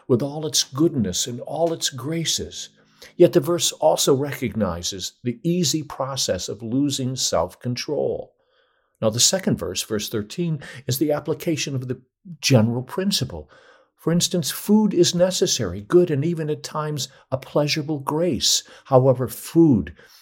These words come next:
as well as anything else, can also become an idol when we sacrifice health, proportionality, and discipline to binge as it beckons us. Come and gorge! And the same is true of our mass media gorges,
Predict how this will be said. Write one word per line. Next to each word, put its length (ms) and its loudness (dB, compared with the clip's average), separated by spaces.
as 180 2
well 180 0
as 140 -2
anything 380 -2
else, 460 -6
can 120 2
also 260 2
become 300 0
an 180 -2
idol 400 -4
when 200 -6
we 100 -8
sacrifice 840 -2
health, 480 0
proportionality, 1000 -4
and 220 -2
discipline 600 -2
to 120 -8
binge 720 -2
as 180 -4
it 160 -10
beckons 500 -6
us. 420 -6
Come 280 6
and 180 6
gorge! 760 -2
And 100 -2
the 60 -2
same 280 6
is 100 0
true 200 0
of 80 -6
our 100 2
mass 400 -2
media 340 -2
gorges, 680 -10